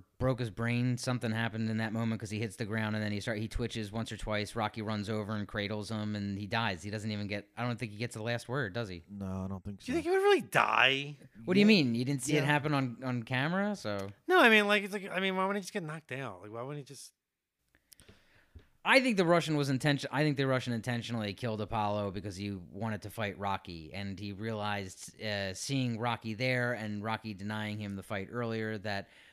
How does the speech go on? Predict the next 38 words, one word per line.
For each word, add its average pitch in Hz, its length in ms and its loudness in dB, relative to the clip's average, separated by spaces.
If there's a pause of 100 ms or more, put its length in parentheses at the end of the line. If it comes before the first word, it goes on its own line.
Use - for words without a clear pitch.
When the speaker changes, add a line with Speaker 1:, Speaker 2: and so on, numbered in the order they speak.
Speaker 1:
uh, 107 180 -2
if 113 80 -4
he 131 80 -2
made 135 220 0
the 123 80 -6
guy 113 180 0
mad 139 300 4
enough, 123 440 0
if 110 100 -4
he 110 80 -4
gave 117 200 0
him 107 140 -2
a 104 60 -2
reason 120 340 -2
to 107 80 -4
fight 101 240 -4
him, 95 140 -4
that 92 120 -4
he 90 100 -6
would. 82 280 -10 (480)
Uh, 87 300 -6
because 104 320 -6
this 107 160 -6
is 110 100 -4
an 113 80 -2
exhibition 113 560 -4
match. 95 240 -4
It 104 80 -10
doesn't 107 240 -8
count 110 240 -8
for 104 120 -10
anything. 90 440 -10
It's 87 100 -14
just - 160 -12
for 95 120 -10
pride 92 400 -6
or 85 100 -8
whatever. 80 400 -10